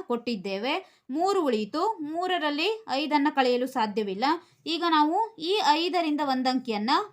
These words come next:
ಪಡೆಯಬೇಕಾಗಿದೆ. ಐದರಿಂದ ಒಂದು ಅಂಕಿಯನ್ನ ಪಡೆದಾಗ ಹದಿಮೂರು ಬಂತು. ಹದಿಮೂರರಲ್ಲಿ ಈಗ ನಾವು ಐದನ್ನು ಕಳೆಯಬೇಕು. ಹದಿಮೂರರಲ್ಲಿ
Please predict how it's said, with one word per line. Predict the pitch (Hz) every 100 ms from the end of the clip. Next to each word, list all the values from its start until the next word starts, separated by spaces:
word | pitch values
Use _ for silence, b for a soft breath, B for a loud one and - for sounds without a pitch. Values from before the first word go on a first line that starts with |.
| -
ಪಡೆಯಬೇಕಾಗಿದೆ. | 226 226 226 208 202 196 185 185 277 359 b b - 330
ಐದರಿಂದ | 403 392 370 370 370
ಒಂದು | 302 311
ಅಂಕಿಯನ್ನ | 302 302 285 277
ಪಡೆದಾಗ | 254 233 214 220 339 392 -
ಹದಿಮೂರು | 277 311 294 285 269 196
ಬಂತು. | 185 277 349 403 B B -
ಹದಿಮೂರರಲ್ಲಿ | 330 415 370 349 339 311 302 294
ಈಗ | 277 262
ನಾವು | 247 311 - - 269
ಐದನ್ನು | 330 254 214 226 339 370
ಕಳೆಯಬೇಕು. | 226 226 226 185 165 262 320 370 _ _ _ _ _ _ _ _ -
ಹದಿಮೂರರಲ್ಲಿ | 302 302 381 339 339 320 294 294